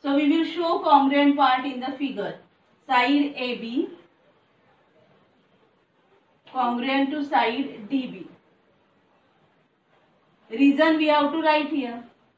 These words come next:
So if you observe the figure, see A B and D B, you can see in the figure, these are the Radii of the same circle. So we have to write reason here.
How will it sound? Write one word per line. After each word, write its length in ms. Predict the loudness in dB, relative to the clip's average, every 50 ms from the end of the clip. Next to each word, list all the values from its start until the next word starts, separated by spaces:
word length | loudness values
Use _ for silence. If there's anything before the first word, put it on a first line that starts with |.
| _ _ _ _ _ _ _ _ _ _ _ _ _ _ _ _ _ _ _ _ _ _ _ _ _ _ _ -6
So 80 | -2 0
if 200 | 0 0 0 2
you 100 | 4 6
observe 420 | 6 6 6 4 6 6 6 6
the 180 | 6 4 2 2
figure, 360 | -2 -2 0 0 -2 -2 -4 -4
see 220 | -4 -4 -4 -4
A 240 | -6 -6 -6 -4 -2
B 180 | 0 2 4
and 260 | 4 4 6 6 4 4
D 160 | 2 0 0
B, 140 | 0 0 0
you 260 | 0 -2 -4 -8 -8
can 300 | -8 -6 -4 -4 -4 -2
see 200 | -4 -4 -2 0
in 80 | 2 2
the 120 | 0 0 -2
figure, 420 | -6 -10 -12 -12 -12 -12 -12 -12
these 240 | -12 -12 -10 -6 -4
are 240 | -2 -2 -2 -2 0
the 420 | 2 4 4 4 4 2 -2 -8 -18 _ _ _ _ _ _ -12 -8
Radii 520 | -6 -2 0 2 4 6 6 6 6 4
of 260 | 4 2 0 -2 -4
the 340 | 0 2 4 4 4 4 0 -4 -12 -20 _ _ _ -2
same 400 | 2 4 4 4 4 2 0 -2
circle. 540 | -2 -4 -4 -6 -8 -10 -8 -8 -8 -8 -10 -12
So 100 | -14 -14
we 120 | -12 -10
have 220 | -8 -8 -8 -8 -10
to 100 | -10 -6
write 320 | -6 -6 -6 -6 -8 -10 -10
reason 400 | -12 -12 -8 -4 -2 -2 -2 -2
here. 440 | -4 -2 0 0 0 0 -2 -6